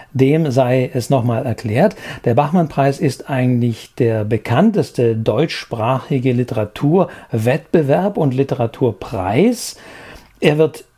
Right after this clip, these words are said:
in Klagenfurt am Wörthersee, äh, vergeben und verliehen.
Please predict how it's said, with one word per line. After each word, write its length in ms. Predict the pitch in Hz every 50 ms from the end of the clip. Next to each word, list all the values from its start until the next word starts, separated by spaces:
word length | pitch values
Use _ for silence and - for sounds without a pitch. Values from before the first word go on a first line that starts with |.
| _
in 160 | - - 170 175
Klagenfurt 640 | 143 135 127 127 135 139 131 139 175 214 208 - - _ _ _ _ _
am 480 | - 151 135 127 120 120 120 117 113 95 - _ _ - -
Wörthersee, 720 | 120 131 139 135 160 160 151 135 147 160 170 190 196 196 - - - -
äh, 200 | - 143 127 117
vergeben 580 | - - 139 123 123 117 120 143 170 202 196
und 260 | - - 135 127 123 117
verliehen. 640 | - - 123 113 104 113 113 131 175 214 233 214